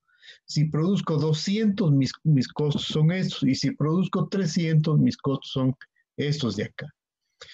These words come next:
Entonces, ¿qué suele pasar en la mayor parte de, aquí viene algún concepto que también les, eh, comenté en algún momento, ¿no? Que es la economía de, de escala.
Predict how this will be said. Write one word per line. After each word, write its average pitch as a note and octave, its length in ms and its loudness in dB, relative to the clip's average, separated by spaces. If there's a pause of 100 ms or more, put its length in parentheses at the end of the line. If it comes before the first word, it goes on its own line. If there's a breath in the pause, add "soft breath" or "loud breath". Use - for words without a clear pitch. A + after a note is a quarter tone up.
Entonces, - 300 -4
¿qué A#3+ 240 -2
suele G3+ 440 0
pasar F3+ 360 -2
en E3 120 0
la C#3 80 0
mayor D3+ 400 0
parte D3+ 380 -4
de, A#2 560 -2
aquí C#3+ 240 -2
viene C#3 460 2
algún B2+ 280 2
concepto D3+ 480 -2
que B2 100 -6
también F3 440 0
les, D3+ 260 -2
eh, B2 280 -2
comenté C3 380 0
en C#3 80 0
algún C#3 260 0
momento, C#3 380 0
¿no? B2 160 0
Que - 100 -4
es A#2+ 60 0
la A2+ 80 0
economía B2 600 0
de, A#2 220 -2 (580 loud breath)
de A2+ 140 -4
escala. D3 560 -2